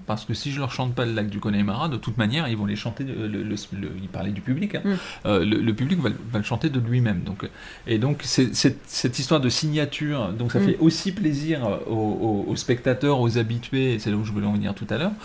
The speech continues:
Speaker 1: de, aussi de voir des, ce qui devient des classiques, en fait.
Speaker 2: Ouais.
Speaker 1: Et donc, on est toujours très, euh, très friand de, de pouvoir revoir. Et puis, quelque part, quand on est habitué et qu'on ne l'a pas vu, euh, c'est vrai que Naomi, Naomi, c'est, c'est par
Speaker 2: Ouais.
Speaker 1: exemple, pour prendre cet exemple-là,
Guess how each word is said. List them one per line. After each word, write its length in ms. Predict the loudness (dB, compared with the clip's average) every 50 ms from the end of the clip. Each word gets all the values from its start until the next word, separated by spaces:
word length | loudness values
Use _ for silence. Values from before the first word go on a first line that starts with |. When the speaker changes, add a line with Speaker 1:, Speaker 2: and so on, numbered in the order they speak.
| -12 -8 -4 -2
Speaker 1:
de, 160 | -2 0 4
aussi 300 | 6 6 6 8 8 8
de 80 | 8 8
voir 300 | 6 6 6 4 4 4
des, 240 | 4 2 2 0 0 -4 -14 -20 -20 -18 -14 -10 -10 -8 -8 -8 -10 -10
ce 160 | -8 -8 -4 0
qui 120 | 4 6
devient 240 | 6 6 6 6 6
des 80 | 6 6
classiques, 440 | 6 4 2 2 2 -2 -2 -2 -4
en 60 | -4
fait. 240 | -2 0 0 0 -2 -4 -4 -2
Speaker 2:
Ouais. 220 | 0 0 0 0
Speaker 1:
Et 40 | 0
donc, 220 | 0 0 0 0
on 140 | 0 0 0
est 80 | 0 -2
toujours 360 | -2 -4 -6 -4 -4 -6 -8
très, 300 | -8 -6 -2 -2 -2 0
euh, 120 | -2 -4 -4 -6 -8 -12 -14 -16 -16 -16 -12
très 160 | -6 -2 -2
friand 520 | -2 -2 -2 -2 0 2 2 2 2 0 -2 -6 -12 -16 -12 -6 -2
de, 140 | 0 0 0
de 120 | 0 -2
pouvoir 420 | -4 -4 -4 -4 -2 0 0 0 2
revoir. 420 | 2 0 0 0 0 -2 0 -2 -2
Et 40 |
puis, 180 | -2 -2 -2 -4 -4 -6 -10 -16 -4 2
quelque 220 | 4 6 6 6 6
part, 240 | 6 8 6 6 6
quand 80 | 4 4
on 80 | 6 6
est 60 | 6
habitué 280 | 6 4 4 6 6 6
et 20 |
qu'on 140 | 6 6 4
ne 40 | 4
l'a 60 | 4 4
pas 120 | 2 0
vu, 220 | 0 0 -2 -6 -6 -8 -14 -20 -20 -12 -8
euh, 340 | -6 -4 -4 -4 -4 -6 -6 -8 -10 -12 -16 -18 -8
c'est 140 | -4 0 2
vrai 120 | 2 2
que 80 | 2 4
Naomi, 460 | 4 4 4 4 4 4 2 2 0 0
Naomi, 280 | 2 2 2 4 4 2
c'est, 260 | 2 0 0 -4 -4 -4 -6 -10
c'est 240 | -12 -12 -10 -6
par 140 | -2 -2 0
Speaker 2:
Ouais. 60 | 0
Speaker 1:
exemple, 280 | 0 2 2 2 2 2
pour 120 | 0 -4
prendre 200 | -2 -2 -2 0
cet 180 | 2 2 2 2
exemple-là, 560 | 2 0 0 0 -2 0 0 0 2 0 -2